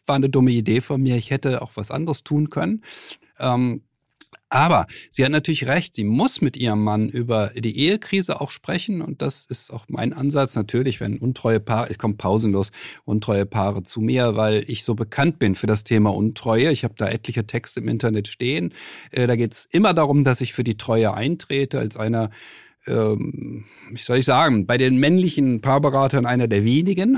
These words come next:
<laughs> ja, weil die anderen, äh, sind alle so gerne untreu. Ähm, jedenfalls die Männer, bei den Frauen ist das ohnehin kein Thema, bei den Kolleginnen, die sind sehr oft, äh, für die Treue.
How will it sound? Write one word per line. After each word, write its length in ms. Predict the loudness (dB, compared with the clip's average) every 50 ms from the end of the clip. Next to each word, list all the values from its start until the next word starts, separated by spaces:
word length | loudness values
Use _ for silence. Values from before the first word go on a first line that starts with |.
| 0 -2
<laughs> 80 | -2 -2
ja, 220 | -2 -2 -2 -6 -12 -14 -14 -12 -12 -12 -14 -6
weil 200 | -2 0 2 2
die 100 | 2 2
anderen, 480 | 2 2 2 4 4 4 2 2 0 -4 -4
äh, 220 | -2 0 0 0 0 -2 -2
sind 220 | -2 -2 -2 0
alle 160 | 0 0 0 0
so 100 | 0 0
gerne 240 | 0 0 2 2
untreu. 540 | 0 0 -2 -2 -2 -4 -2 0 0 0 -2 -4 -8 -18 -20 -20 _ _ _ 0
Ähm, 520 | 2 2 4 4 2 2 0 0 -2 -2 -2
jedenfalls 260 | 0 0 0 -2 0
die 100 | 2 2
Männer, 300 | 4 4 6 4 4 2 0
bei 100 | 0 -2
den 140 | -2 -2 -2
Frauen 320 | -2 0 0 2 2 0
ist 120 | -2 -4
das 120 | -6 -4 -2
ohnehin 320 | -2 0 2 0 0 0
kein 200 | -2 -2 -2 -2
Thema, 300 | -2 -2 0 0 0 0
bei 80 | -2 -2
den 140 | -2 -4 -2
Kolleginnen, 720 | -2 -2 0 0 0 0 0 0 0 0 0 0 0 -2
die 140 | -2 -4 -4
sind 320 | -4 -2 -4 -4 -4 -6
sehr 340 | -8 -4 0 0 0 2 0
oft, 300 | -2 -4 -6 -10 -12 -6
äh, 120 | -6 -6
für 140 | -4 -4 -4
die 120 | -4 -4 -4
Treue. 360 | -2 0 2 2 2 2